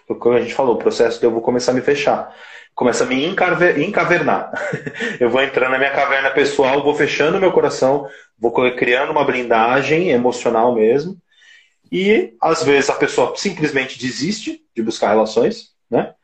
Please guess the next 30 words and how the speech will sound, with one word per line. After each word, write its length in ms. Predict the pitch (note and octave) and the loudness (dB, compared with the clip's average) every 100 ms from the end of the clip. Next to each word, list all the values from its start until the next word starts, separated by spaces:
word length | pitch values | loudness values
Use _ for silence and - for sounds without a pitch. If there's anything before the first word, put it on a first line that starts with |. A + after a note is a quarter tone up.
| _ - | _ 0
Ou, 160 | F#3+ | 2
às 140 | F#3+ F3 | 4 2
vezes, 140 | F3+ | 2
a 60 | F#3 | 2
pessoa 320 | F#3 F#3+ F#3 | 0 0 0
até 240 | G3 B3+ | 2 0
tem 300 | - - G#3 | 0 0 0
relacionamentos, 720 | G#3 G3 F#3+ F#3 F3+ C#3+ C3 | 2 0 0 0 2 2 0
mas 260 | B2 B2+ - | -2 -2 -2
totalmente 460 | - - G3 F#3+ F#3 | -2 0 0 0 0
superficiais, 840 | G3 G3 - - G3 A2+ - - _ _ _ - | 0 0 -2 0 0 0 -4 -14 _ _ _ -4
né? 220 | A2 C3+ - _ _ | -2 -4 -8 _ _
Totalmente 440 | C#3+ D3+ E3+ E3+ E3 | 0 2 0 0 0
superficiais. 560 | F3+ E3+ - D#3+ D3+ | -2 -2 0 2 2
Então, 200 | A2 B2+ | 0 0
eu 80 | C3+ | 0
vou, 240 | B2 C#3 D#3+ | 2 2 2
fico 300 | - D#3 D3+ | 0 -4 -2
com 80 | D3 | 0
uma 60 | |
pessoa 240 | C3 - C3+ | 0 0 0
aqui, 160 | G#3+ | 0
fico 180 | D#3 C3+ | 0 0
com 60 | D3+ | 2
outra 180 | C#3+ | 2
ali, 120 | C#3+ E3+ | 2 0
fico 120 | - | 0
com 60 | |
outra 160 | C#3+ C#3 | 0 2
ali, 100 | D#3+ | 2